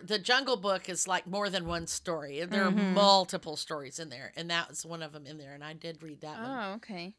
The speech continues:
Speaker 1: I read that one to Stephen.
Speaker 3: That's kind of like reading Tom Sawyer, though. The English is a little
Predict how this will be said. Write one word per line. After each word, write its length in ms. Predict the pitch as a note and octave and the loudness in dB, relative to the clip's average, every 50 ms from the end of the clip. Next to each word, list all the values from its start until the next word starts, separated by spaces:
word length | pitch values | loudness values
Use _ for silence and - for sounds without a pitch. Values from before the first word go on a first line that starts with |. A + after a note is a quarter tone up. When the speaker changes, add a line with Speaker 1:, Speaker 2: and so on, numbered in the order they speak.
| - | -8
Speaker 1:
I 60 | - F3 | -6 -4
read 240 | F3 E3+ E3 D#3+ | -2 -2 -4 -4
that 180 | - D3+ C#3+ D#2+ | -4 -6 -6 -6
one 120 | G#2+ D3 | -8 -10
to 140 | C#3+ - D3+ | -10 -8 -8
Stephen. 460 | D3 - - E3 D3+ C#3+ C#3+ C#3+ D3 - _ _ _ _ _ _ _ _ _ _ _ _ _ _ _ _ _ _ _ _ _ _ _ _ _ _ _ _ _ _ _ _ _ _ _ _ _ _ _ _ _ _ _ _ _ _ _ _ _ _ _ _ - | -8 -8 -8 -10 -10 -12 -14 -16 -18 -20 _ _ _ _ _ _ _ _ _ _ _ _ _ _ _ _ _ _ _ _ _ _ _ _ _ _ _ _ _ _ _ _ _ _ _ _ _ _ _ _ _ _ _ _ _ _ _ _ _ _ _ _ -4
Speaker 3:
That's 220 | - G#3 A3 - | -2 -2 -2 -4
kind 220 | - - B3 A3+ G#3+ | -4 -4 -4 -4 -4
of 80 | G3+ | -6
like 260 | G3 G3 F3+ F3 - - | -4 -4 -6 -6 -6 -10
reading 760 | G3 F#3+ G3+ G3+ G3 G3 G#3 G3 F#3+ F#3 F3+ F3+ F3+ F3+ F#3 G3 - _ _ _ _ _ _ _ _ _ - | -12 -10 -8 -8 -8 -8 -8 -8 -8 -8 -8 -10 -12 -14 -16 -18 -20 _ _ _ _ _ _ _ _ _ -14
Tom 280 | - - G3 F#3+ F#3+ | -10 -8 -8 -8 -8
Sawyer, 500 | F#3 - - G#3 G#3 G#3 G3 F#3 F#3 F#3 | -8 -10 -8 -8 -8 -8 -8 -8 -10 -10
though. 300 | F3+ F#3 F3+ F3 F3+ F#3+ F#3+ - | -8 -8 -8 -8 -8 -10 -10 -6
The 320 | F#3+ F#3 F3 F3 F3 F#3 _ _ _ _ _ _ _ _ | -4 -4 -4 -4 -6 -8 _ _ _ _ _ _ _ _
English 640 | - G#3+ G#3+ G#3 G3+ F#3 F#3 F3+ - - - - - | -8 -8 -8 -6 -6 -6 -6 -6 -6 -6 -6 -6 -6
is 260 | F#3+ F3 E3+ E3+ F3+ | -8 -10 -10 -10 -12
a 80 | F#3 F3 | -12 -10
little 420 | F3 F3+ F3 F3 E3+ E3 E3 F3+ | -8 -8 -6 -6 -8 -8 -10 -14